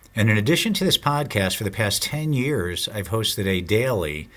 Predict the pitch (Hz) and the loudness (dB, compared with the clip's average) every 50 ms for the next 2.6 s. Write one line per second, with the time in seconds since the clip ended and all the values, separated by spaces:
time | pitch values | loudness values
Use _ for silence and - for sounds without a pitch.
0 | - - - - - - 113 107 101 - 120 101 95 - - 117 95 92 92 110 | -20 -20 -20 -20 -12 -6 -4 -2 -2 0 0 2 2 2 2 2 0 0 2 2
1 | 117 110 117 107 92 85 80 78 87 98 110 104 107 107 117 104 110 104 87 80 | 4 4 4 2 0 -2 -2 -4 -6 -4 -2 2 2 2 4 2 2 0 0 0
2 | - 98 87 82 82 78 80 80 80 78 78 78 | -2 -2 -2 -2 -4 -6 -6 -8 -8 -8 -10 -12